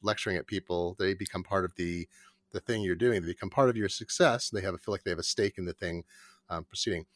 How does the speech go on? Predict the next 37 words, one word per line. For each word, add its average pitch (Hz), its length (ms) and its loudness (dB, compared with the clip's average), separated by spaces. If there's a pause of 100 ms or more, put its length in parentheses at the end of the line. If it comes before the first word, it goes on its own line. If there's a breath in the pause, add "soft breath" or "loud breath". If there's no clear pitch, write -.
(180)
Well, 127 140 6
I'm 127 60 8
gonna 135 140 8
look 156 140 6
forward 143 220 8
to - 100 -6
your 110 60 0
next 135 240 2
book, 120 220 2
which 101 160 -2
is 92 100 -6
the 95 140 -2
ten 120 240 0
Lessons 107 320 0
of - 80 -8
Highly 104 260 2
Effective 98 320 -4
Cartoonists, - 640 0 (360 loud breath)
uh, 220 200 12
because - 240 8
I, 190 340 10
I - 80 10
think, 165 280 10 (260 loud breath)
I 147 80 12
think 160 180 10
that 147 120 12
would 135 180 8
sell. 156 400 12 (320 loud breath)
Uh, 131 300 8 (100)
and, 135 380 2
um, 120 220 2
Dave, 147 260 10
this 151 140 4
is 147 80 2
how 143 160 12
a 110 40 10
short 147 300 10